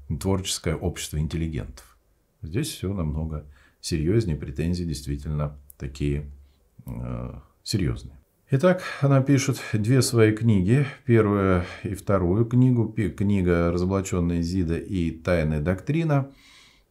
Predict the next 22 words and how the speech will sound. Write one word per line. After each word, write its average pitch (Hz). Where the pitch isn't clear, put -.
и, 165
э, 92
м, 87
говорит 104
о 95
том, 139
что 98
теперь 92
она 92
переходит 90
из 85
индуизма, 82
она, 78
э, 71
больше 82
симпатии 73
начинает 73
проявлять 80
к, -
именно 71
к 64
буддизму, 147